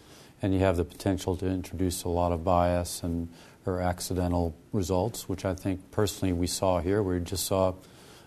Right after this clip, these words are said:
um, differences in mortality that were by chance because of a relatively small control group. I think, um,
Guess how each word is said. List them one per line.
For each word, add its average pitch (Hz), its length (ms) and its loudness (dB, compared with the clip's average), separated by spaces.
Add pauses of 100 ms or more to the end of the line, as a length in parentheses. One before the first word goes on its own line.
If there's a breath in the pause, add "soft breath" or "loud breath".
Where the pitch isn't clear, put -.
(120)
um, 92 500 0 (460 loud breath)
differences 98 520 4
in 92 80 0
mortality 95 580 2
that 92 160 2
were 92 200 0
by 92 220 0
chance 92 540 -4 (360)
because 92 240 -4
of 90 100 0
a 90 40 0
relatively 92 460 0
small 90 480 -2 (120)
control 98 400 -2
group. 95 220 -8 (1000 loud breath)
I 107 80 6
think, 113 440 4
um, 101 400 6